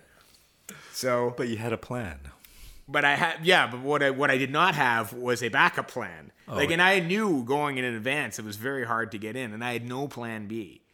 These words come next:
Speaker 1: So when I didn't get in, that was it. I was done school, I was done,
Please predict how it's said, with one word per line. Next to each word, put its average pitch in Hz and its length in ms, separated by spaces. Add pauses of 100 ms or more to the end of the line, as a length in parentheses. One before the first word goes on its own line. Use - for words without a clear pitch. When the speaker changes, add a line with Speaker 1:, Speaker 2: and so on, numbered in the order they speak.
(320)
Speaker 1:
So - 120
when 131 100
I 120 80
didn't 156 220
get 139 160
in, 127 200
that 120 160
was 113 140
it. 110 260
I 87 100
was 95 180
done 123 460
school, 117 720
I 101 80
was 92 260
done, 104 460